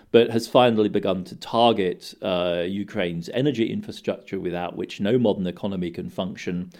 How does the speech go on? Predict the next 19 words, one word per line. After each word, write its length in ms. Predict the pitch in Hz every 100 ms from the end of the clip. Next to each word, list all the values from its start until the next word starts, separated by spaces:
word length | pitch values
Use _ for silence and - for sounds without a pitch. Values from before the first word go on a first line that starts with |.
| - - - _ -
And 680 | 117 110 104 98 92 - -
at 120 | 107
various 380 | 123 135 120 117
points 320 | - 95 -
recently, 520 | 101 101 104 95 92
up 220 | 90 - -
to 180 | 98
about 300 | 87 90 92
fifty 300 | - 120 -
percent 380 | 107 98 92 90
of 80 | 87
Ukraine's 440 | 92 - 92 90 98
energy 320 | 101 101 90
infrastructure 640 | 90 104 - - - -
has 120 | 87
been 360 | - 90 92 90
knocked 320 | 92 - -
out. 380 | 101 98 87 - - - - _
If 200 | 107 107